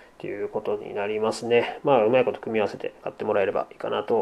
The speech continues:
思います。はい。ですね。まあ、混戦なんでね、ほんとどの馬にもね、チャンスあるかなっていう、まあ、どの馬から入ってもっていう感じはしますので、はい。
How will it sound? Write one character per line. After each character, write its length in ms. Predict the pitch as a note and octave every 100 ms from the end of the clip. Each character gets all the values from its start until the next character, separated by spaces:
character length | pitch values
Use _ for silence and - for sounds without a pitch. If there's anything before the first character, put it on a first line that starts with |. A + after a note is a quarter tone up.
| -
思 180 | C#3 B2+
い 80 | B2
ま 180 | B2
す。 340 | - - - - _ _ -
は 140 | G#2+
い。 100 | A2+
で 60 | - _ - - - - - - - _ _ _ _ -
す 140 | -
ね。 300 | B2+ B2+ -
ま 100 | C#3
あ、 20 |
混 280 | - D3 G#3
戦 300 | A3 B3 A#3+
な 80 | C4
ん 100 | G#3+
で 80 | A2+
ね、 140 | G#2+
ほ 180 | - D3+
ん 80 | E3+
と 140 | F#3+
ど 100 | F#3+
の 160 | G3+ F#3
馬 140 | C#3
に 100 | A2
も 120 | G#2
ね、 200 | A2 A#2+ A2+
チ 80 |
ャ 120 | A#2+ A2+
ン 60 |
ス 120 | -
あ 80 | G#2+
る 80 | -
か 160 | - G#2+
な 200 | A2 A2+
っ 60 |
て 200 | - G#2+
い 320 | G#2+ G#2+ G#2+
う、 80 | G#2 - - - A#2
ま 60 |
あ、 40 | A2
ど 120 | C3+
の 100 | E3
馬 160 | F3+
か 120 | F3+ G3+
ら 60 |
入 100 | A3
っ 40 | A3
て 120 | D#3+
も 100 | C#3+
っ 40 |
て 140 | C#3+ A#2
い 60 |
う 40 | G#2
感 240 | A2 A2+
じ 120 | A2+
は 360 | A2+ G#2+ - - - -
し 140 | - C3+
ま 140 | C#3
す 180 | - - _ _ _ _ _ -
の 140 | A2
で、 240 | A2 - - _ _ _
は 240 | - -
い。 100 | A2